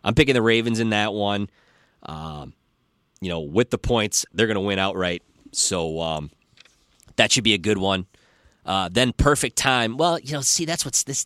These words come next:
It's, it's the late game though, which is kinda brutal 'cause, like, you know, you try to take a nap at four o'clock, you're, you're, you're asking for trouble. But, but Bears at Saints is, is gonna be like, you know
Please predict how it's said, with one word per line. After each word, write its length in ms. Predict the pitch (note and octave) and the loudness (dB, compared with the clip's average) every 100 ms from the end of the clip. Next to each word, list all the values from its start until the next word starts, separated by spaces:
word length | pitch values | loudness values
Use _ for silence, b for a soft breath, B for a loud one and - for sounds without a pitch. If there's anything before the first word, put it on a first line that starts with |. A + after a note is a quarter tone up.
| - | -6
It's, 220 | - - - | -6 -4 -2
it's 220 | B2 - | -2 -2
the 100 | - | -4
late 320 | G#2+ B2+ D#3+ | -2 -2 -4
game 280 | - F2 E2+ | -6 -8 -8
though, 160 | D#2 D#2 | -8 -8
which 180 | F2+ | -4
is 60 | - | -2
kinda 240 | - B2+ F2+ | -2 -6 -6
brutal 420 | - G2+ B2+ C#2+ | -2 0 0 -4
'cause, 260 | - D#2+ | -10 -8
like, 300 | F2 F2+ E2 - B B B B B B | -4 -4 -6 -10 B B B B B B
you 120 | A#2 | -4
know, 220 | A2+ D#2 - b b b b _ | -2 -2 -6 b b b b _
you 40 | - | -4
try 140 | D#3+ | -2
to 80 | C#3+ | 0
take 160 | D3 | -2
a 40 | A2 | 0
nap 280 | G#2 A#2 - | 0 0 0
at 80 | |
four 240 | - A2 G#2+ | -2 2 0
o'clock, 480 | - G#2+ G2+ E2+ - | 0 -4 -2 -2 -4
you're, 140 | F2 | -6
you're, 180 | D#2+ F2+ | -4 -4
you're 240 | F2 F2 | -2 0
asking 360 | F#2 G2 - E2 | 2 0 0 -6
for 120 | - | -6
trouble. 380 | - G2+ E2 D2 | -2 0 0 -4
But, 240 | C#2 D#2 D2+ b b b b | -4 -4 -6 b b b b
but 160 | D#2+ - _ _ _ - | -10 -10 _ _ _ 2
Bears 340 | A#2+ F3+ C3+ | 4 4 2
at 100 | A#2 | 0
Saints 720 | - - G#2 F#2 - - - - - | 0 2 0 0 0 0 -2 -6 -6
is, 320 | F2 D2 - | -4 -2 -4
is 160 | F#2 F2 | -4 -4
gonna 260 | - F#2+ F2 | -2 -2 -2
be 300 | F#2 F#2 E2+ | -2 -2 -2
like, 560 | D#2+ D#2+ D2+ - - b b b b b _ _ _ | -4 -4 -6 -10 -18 b b b b b _ _ _
you 120 | - D#3+ | -8 -6
know 260 | - - | -6 -8